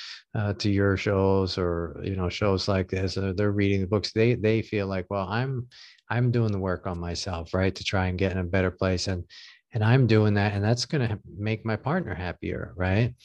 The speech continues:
Um, so I'm, you know, I'm doing my partner a favor too, as well as a bigger favor for myself. But, um, my partner doesn't s-, seem to be that, you know, that way, or they, I,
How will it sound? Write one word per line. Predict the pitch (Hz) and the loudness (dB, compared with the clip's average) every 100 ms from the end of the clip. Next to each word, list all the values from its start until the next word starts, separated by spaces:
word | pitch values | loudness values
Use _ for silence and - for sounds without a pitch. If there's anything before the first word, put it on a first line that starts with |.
| - _ - 113 | -20 _ -8 -4
Um, | 101 95 | -2 -2
so | 95 117 | 2 4
I'm, | 107 139 143 120 117 | 6 4 2 -2 -2
you | 180 | 0
know, | 143 | 2
I'm | 139 | 2
doing | 127 147 | 2 2
my | 135 127 | 2 0
partner | 139 139 120 | 0 0 -2
a | 101 | -2
favor | 123 110 101 | -2 -4 -4
too, | - 202 120 117 | -2 0 2 0
as | 92 | -2
well | 104 101 101 | -4 -2 -2
as | 95 | -4
a | 101 | -10
bigger | 90 107 101 | -8 -4 -4
favor | - 107 92 | -4 -6 -6
for | 85 92 | -8 -8
myself. | 90 87 160 165 98 - | -6 -2 0 2 0 -2
But, | 104 123 110 - - - - _ - | 2 4 4 0 -18 -20 -20 _ -4
um, | 107 104 104 101 98 101 - _ - | 0 0 -2 -2 -4 -6 -10 _ -6
my | 123 | -4
partner | 127 156 165 | -2 -2 -2
doesn't | 98 117 113 | 0 -2 -2
s-, | 107 - - _ | -6 -8 -14 _
seem | - 127 113 | -2 0 2
to | |
be | 117 | 2
that, | 113 123 123 - | 4 4 0 -2
you | 113 | 0
know, | 113 113 110 98 - | 4 4 2 -4 -6
that | 113 120 | -2 0
way, | 104 107 90 87 | 0 0 -2 -6
or | 92 | -4
they, | 98 117 120 - - - _ _ - 110 | 0 0 -2 -14 -20 -20 _ _ -10 -4
I, | 101 110 | 2 2